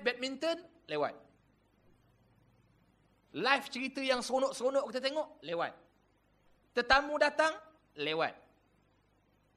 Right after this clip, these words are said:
Berjalan dengan keluarga, walaupun tak ada kategori kaum musafir, lewat. Kan banyak kena tu. Ha, kita jangan kata tengok, "Oh, saya salat." No,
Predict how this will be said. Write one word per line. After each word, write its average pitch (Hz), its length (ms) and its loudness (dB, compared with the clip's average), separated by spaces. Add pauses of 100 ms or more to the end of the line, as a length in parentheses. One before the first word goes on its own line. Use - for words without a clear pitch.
(520)
Berjalan 285 400 8
dengan 285 240 2
keluarga, 285 720 2
walaupun 247 400 -2
tak 226 160 -4
ada - 80 -12
kategori 247 320 -4
kaum 247 160 0
musafir, 311 400 -4 (160)
lewat. 139 400 0 (640)
Kan - 80 -20
banyak 440 240 -6
kena 277 240 -4
tu. 247 160 -6 (800)
Ha, 117 320 -12
kita 240 160 -6
jangan 277 240 2
kata 226 160 -4
tengok, 247 560 0
"Oh, 117 80 -6
saya 127 240 -12
salat." 175 320 -4 (560)
No, 160 560 2